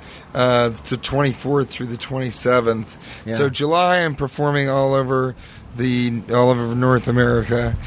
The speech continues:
Speaker 1: and each and every one of you should come and see the faces that I make and the questions that I ask, and take a look at my calves and judge them.
Speaker 2: Speaking of calves, Luke Forney writes, "My feet are exactly twelve inches long,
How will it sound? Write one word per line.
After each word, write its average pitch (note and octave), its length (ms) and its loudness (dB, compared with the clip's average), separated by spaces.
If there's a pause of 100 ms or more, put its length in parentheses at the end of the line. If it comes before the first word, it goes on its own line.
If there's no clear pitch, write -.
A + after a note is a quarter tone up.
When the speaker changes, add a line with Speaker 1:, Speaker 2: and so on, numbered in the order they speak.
(280)
Speaker 1:
and B2 280 4
each B2 260 2
and C3 80 4
every C3 180 4
one B2+ 220 2
of B2+ 60 2
you B2+ 280 4
should A#2+ 400 0
come B2+ 280 2
and B2 280 0
see B2+ 460 2 (340)
the A#2 100 0
faces B2+ 520 -2
that C#3+ 120 4
I C#3 140 4
make C3 400 2 (360)
and B2+ 160 -2
the B2 80 -2
questions A#2+ 540 0
that C3+ 100 2
I C#3+ 180 4
ask, C3+ 600 2 (340)
and A#2 160 -6
take B2+ 280 -4
a B2+ 40 -2
look B2+ 200 -2
at C3+ 80 -4
my C#3 160 0
calves C3 600 4
and A2 280 -8
judge C3 420 4
them. G#2+ 220 -6 (180)
Speaker 2:
Speaking F#3+ 340 0
of D#3+ 80 0
calves, E3 540 0
Luke F3+ 320 -2
Forney F#3 640 0
writes, C3+ 540 0
"My D#3 200 0
feet F#3+ 300 2
are F#3 80 4
exactly D#3+ 580 2
twelve D3+ 360 2
inches C3 340 -4
long, A#2+ 320 -4